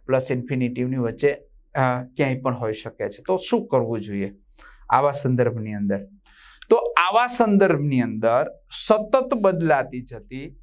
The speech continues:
જુદી જુદી તરંગ લંબાઈના ઘણા બધા તરંગો, અહીંયા તમારી ના-, આકૃતિમાં રિપ્રેઝન્ટ કર્યા છે, જોઈ લો. આ બધી જ જુદી જુદી તરંગ લંબાઈના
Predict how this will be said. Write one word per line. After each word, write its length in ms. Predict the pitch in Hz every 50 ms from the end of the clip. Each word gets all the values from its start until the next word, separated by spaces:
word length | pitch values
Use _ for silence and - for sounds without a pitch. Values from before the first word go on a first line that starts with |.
| - - - - - - _ _ _ _ _ -
જુદી 320 | - 190 202 220 233 269 254
જુદી 300 | 202 240 254 247 262 254
તરંગ 380 | 254 - 233 220 226 220 214
લંબાઈના 840 | 202 196 180 180 170 160 143 131 131 123 120 120 117 123 135 - - _ _
ઘણા 240 | 156 196 202 226 233
બધા 240 | 226 220 220 214 208
તરંગો, 680 | 208 196 180 180 180 180 160 139 117 110 - - _ -
અહીંયા 180 | 156 151 147 147
તમારી 360 | 147 156 147 147 143 151 147
ના-, 240 | 135 123 123 123 -
આકૃતિમાં 540 | 143 139 131 - 147 147 143 143 135 143 135
રિપ્રેઝન્ટ 540 | 123 127 127 127 127 127 123 120 127 123 120
કર્યા 240 | 113 117 113 110 110
છે, 120 | - 120
જોઈ 180 | 107 113 107 104
લો. 120 | 98 - - - - - - - -
આ 80 | - 156
બધી 340 | 160 175 180 180 - 202 220
જ 100 | 180 160
જુદી 240 | 180 190 185 202 185
જુદી 220 | 196 202 185 202
તરંગ 380 | 196 202 185 175 180 180 180 180
લંબાઈના 840 | 170 160 165 165 165 160 160 160 160 165 165 170 175 185 202 202